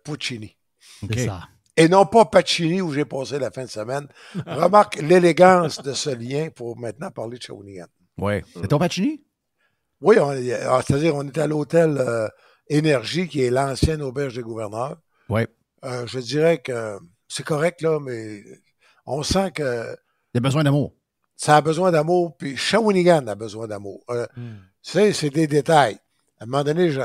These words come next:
Speaker 1: il fallait que j'a-, que j'ajoute du AdBlue dans la Audi. Puis, euh, je suis allé au concessionnaire à Trois-Rivières. C'est rare que tu rentres. Le maga-, c'est un, c'est le, c'est le même modèle Audi pa-, partout au Canada,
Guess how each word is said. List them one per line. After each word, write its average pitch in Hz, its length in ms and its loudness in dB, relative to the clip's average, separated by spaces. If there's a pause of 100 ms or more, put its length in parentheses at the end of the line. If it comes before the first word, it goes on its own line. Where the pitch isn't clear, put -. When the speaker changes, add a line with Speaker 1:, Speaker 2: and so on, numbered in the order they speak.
Speaker 1:
il 110 40 -8
fallait 139 320 -2
que 139 140 -6
j'a-, 143 340 0
que 127 140 -10
j'ajoute 127 400 -6
du 117 240 -14
AdBlue 139 580 -4
dans 113 400 -8
la 113 160 -4
Audi. 120 460 -6 (1000)
Puis, 120 360 -2
euh, 107 280 -2 (420)
je - 80 -18
suis 131 100 -10
allé 131 160 -2
au 147 100 -2
concessionnaire 131 680 -6
à 127 60 -4
Trois-Rivières. 120 560 -4
C'est 143 240 -2
rare 156 300 -2
que - 100 -16
tu - 160 -14
rentres. 127 280 -10 (280)
Le 113 80 -8
maga-, 131 320 -2
c'est 117 340 0
un, 110 240 -8 (540)
c'est 123 200 -6
le, 113 160 -4
c'est 139 180 -4
le 127 120 -2
même 151 180 -2
modèle 139 400 -2
Audi 117 460 -6
pa-, 95 460 -10
partout - 420 -10
au 123 60 -8
Canada, 110 380 -10